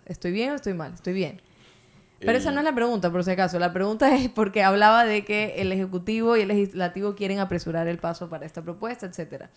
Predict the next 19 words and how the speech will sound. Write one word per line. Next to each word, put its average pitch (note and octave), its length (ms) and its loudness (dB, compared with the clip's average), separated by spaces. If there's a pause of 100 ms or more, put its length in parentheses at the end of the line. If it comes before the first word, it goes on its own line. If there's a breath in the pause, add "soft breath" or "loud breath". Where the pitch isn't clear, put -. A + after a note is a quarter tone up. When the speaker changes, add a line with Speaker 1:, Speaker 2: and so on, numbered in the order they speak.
(380 loud breath)
Speaker 1:
Y F#3 60 -4
a F3+ 40 2
lo G3 140 0
que G3+ 80 -2
voy G#3+ 160 4
es A#3+ 180 0
otra A3 320 0
vez, G#3+ 440 0
eh, F3 340 -8
porque F3+ 180 -8
este F#3+ 180 -8
tema G#3 240 -6
a - 20 -8
veces G#3 220 -10
no G#3+ 140 -8
se A3 80 -10
entiende G#3 420 -8
mucho, F#3 420 -10 (840 loud breath)
eh, G3+ 280 -4